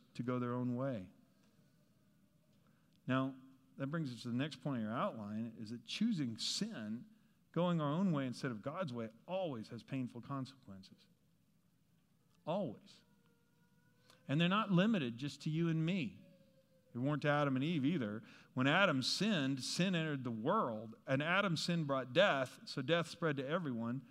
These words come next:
for everyone sinned. I mean, it's the same as, uh, in, if you're wondering why, well, it's because God gave Adam and Eve authority over the rest of creation.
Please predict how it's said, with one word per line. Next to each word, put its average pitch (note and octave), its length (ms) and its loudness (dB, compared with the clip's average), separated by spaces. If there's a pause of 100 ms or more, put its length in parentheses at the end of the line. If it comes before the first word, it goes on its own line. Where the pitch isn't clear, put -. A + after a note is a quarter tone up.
(340)
for - 120 -10
everyone D3+ 460 2
sinned. C3+ 440 -2 (1800)
I C#3 40 -2
mean, D#3+ 220 0
it's D3+ 140 -8
the E3 100 -4
same F3+ 340 0
as, C3+ 240 -2 (540)
uh, B2 260 -4 (240)
in, D3 420 0
if C3 100 -6
you're D3+ 120 0
wondering E3+ 380 0
why, F#3 200 0
well, C3+ 140 -4
it's C3+ 100 -10
because D#3 300 -2
God D#3 360 -2
gave F#3 240 0
Adam C#3 280 0
and B2+ 80 0
Eve G3+ 180 -2
authority D#3+ 480 -4
over A#2 140 -4
the B2+ 80 -4
rest C#3 220 -4
of C3 120 -12
creation. D#3+ 560 -4